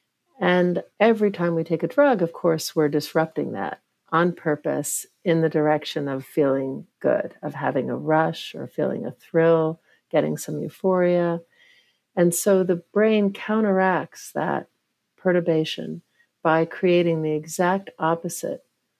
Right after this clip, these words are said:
conditions so instead of a rush, it would be lethargy. And instead of a thrill, it would be boredom.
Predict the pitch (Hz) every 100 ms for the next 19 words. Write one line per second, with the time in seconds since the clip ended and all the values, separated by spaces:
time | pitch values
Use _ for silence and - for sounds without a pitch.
0 | _ _ 156 151 156 - - - - -
1 | - _ _ - 160 147 147 147 - 165
2 | 151 - 147 143 151 156 196 196 196 -
3 | 147 151 151 160 165 165 147 - 143 131
4 | 127 - - 151 156 - 147 143 147 _
5 | 190 185 175 156 151 156 147 160 147 143
6 | 135 147 165